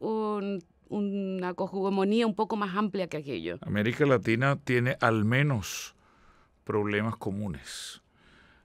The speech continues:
Speaker 2: Es, por ejemplo, la región del mundo donde más homicidios y atentados contra la vida humana se cometen. Tiene alegrías comunes. Todos, a todos nos gusta el fútbol.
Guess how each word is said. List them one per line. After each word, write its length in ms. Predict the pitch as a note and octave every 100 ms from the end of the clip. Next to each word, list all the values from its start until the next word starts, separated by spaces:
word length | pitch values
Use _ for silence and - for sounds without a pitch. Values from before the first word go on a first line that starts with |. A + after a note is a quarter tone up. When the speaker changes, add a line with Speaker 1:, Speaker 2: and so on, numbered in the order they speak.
| _ -
Speaker 2:
Es, 220 | C3+ G#2 F2
por 200 | B2 G#2+
ejemplo, 480 | A2+ G#2+ F2+ A#2+
la 80 | G#2+
región 360 | F#2+ F#2 G2 G2
del 160 | G#2+
mundo 520 | G#2 G#2 G#2+ G#2+ A2 - - - - _ -
donde 340 | G#2 G2+ G2
más 180 | F#2+ G#2
homicidios 840 | A2+ A2+ - A2 G#2 G#2+ G2 F#2 F2+
y 60 |
atentados 560 | F2 F2 D2+ G2+ G2 F#2
contra 300 | A2 F2+ F#2
la 100 | F#2
vida 200 | E2 F#2
humana 300 | G2 G2 G2+
se 140 | G2+
cometen. 440 | F#2 F2 D#2+ - - _ _ _ _ - - - - _ _ _
Tiene 760 | - G#2 G#2+ G#2+ A#2+ B2 A#2+ - _ _ _ _ _ _ _ _ _ _ _ _ _ _ -
alegrías 500 | G#2 G2+ G2 G#2 A2+
comunes. 800 | - G#2 C3+ G#2 - - - - _ _ - _ _ _ _ _ _ _ - - _ _ -
Todos, 320 | G2 G#2 G#2+ - - _ _
a 100 | -
todos 300 | F#2+ - G#2+
nos 140 | A2 A2+
gusta 280 | G#2+ - A2
el 80 |
fútbol. 580 | F#2+ A#2 A2 G#2+ A2 B2